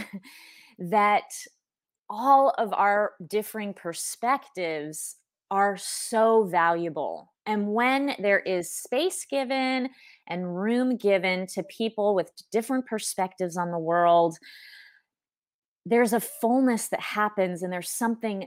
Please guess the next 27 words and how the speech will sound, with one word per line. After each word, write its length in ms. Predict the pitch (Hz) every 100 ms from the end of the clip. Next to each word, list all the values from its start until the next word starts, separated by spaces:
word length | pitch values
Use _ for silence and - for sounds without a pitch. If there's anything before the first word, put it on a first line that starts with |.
| 196
very 240 | 214 196
beautiful 960 | 175 175 190 202 208 - 185 175 160 170
that 160 | 196
is 480 | 190 190 190 - - - _ _ _ -
allowed 540 | 190 196 202 220 254 214
to 180 | - 196
exist, 800 | 156 156 160 - - - - - -
and 160 | 202
there 180 | 208 214
is 340 | - 226 240 196
room 600 | 175 190 190 185 180 185 _ - -
for 240 | 175 -
all 280 | 160 165 165
of 100 | 156
us. 500 | 143 85 - - - _ _ _ _ _ _ _ -
And 180 | 247 240
so 560 | - 254 247 240 233 - _ _ _ 220
I 180 | 240
get 300 | 202 277 277 - 180
very 840 | 160 156 202 247 262 277 262 240
bothered. 720 | 185 170 165 165 156 127 92 90 _
You 160 | 208 202
know, 260 | 202 196
you 200 | 196 196
were 100 | 196
explaining 800 | 185 - - 220 214 214 214 208
about, 380 | 196 175 165 170